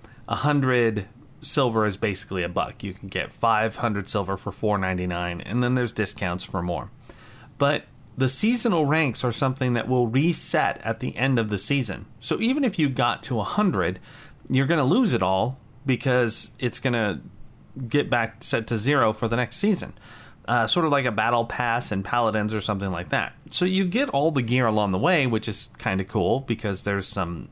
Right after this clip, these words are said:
exotic engrams in there and some, uh, seasonal specific, uh, emblems and that kind of thing. But ultimately, you're buying something that will just reset. Uh,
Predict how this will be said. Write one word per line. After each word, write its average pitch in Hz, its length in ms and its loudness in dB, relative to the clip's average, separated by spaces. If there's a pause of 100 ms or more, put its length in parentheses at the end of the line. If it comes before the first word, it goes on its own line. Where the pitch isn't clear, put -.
(140)
exotic 101 400 0
engrams 104 460 2
in 98 140 2
there 95 380 0
and 87 120 -4
some, 90 340 -4 (520)
uh, - 160 -12
seasonal 107 800 2
specific, - 920 -2 (240)
uh, 85 300 -4
emblems 104 500 2
and 92 80 -2
that - 140 -4
kind 92 180 -2
of 92 80 -6
thing. 95 260 0 (480)
But 131 280 2 (120)
ultimately, 127 800 0 (360)
you're 135 180 4
buying 127 480 2
something 104 640 0
that 120 280 -2
will 113 260 4
just 110 420 -2
reset. 113 580 -2 (580)
Uh, 104 460 0